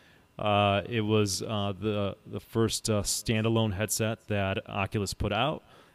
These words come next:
It was, uh, three degrees of freedom versus the, uh, Oculus Quest has six degrees. So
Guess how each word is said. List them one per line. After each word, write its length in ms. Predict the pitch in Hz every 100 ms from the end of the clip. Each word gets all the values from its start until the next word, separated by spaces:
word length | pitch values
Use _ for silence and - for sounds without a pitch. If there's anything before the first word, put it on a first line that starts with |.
| _
It 140 | 117 117
was, 340 | 113 110 98
uh, 360 | 107 98 95 87 -
three 160 | 123
degrees 640 | 131 113 120 120 117 - - -
of 220 | 107 104
freedom 420 | - 113 107 107
versus 560 | 98 104 - 104 101 -
the, 280 | 110 101 95
uh, 220 | 90 85
Oculus 380 | 113 104 110 101
Quest 300 | - 98 -
has 180 | 107 95
six 240 | - 127
degrees. 440 | - 92 92 90 -
So 260 | 104 95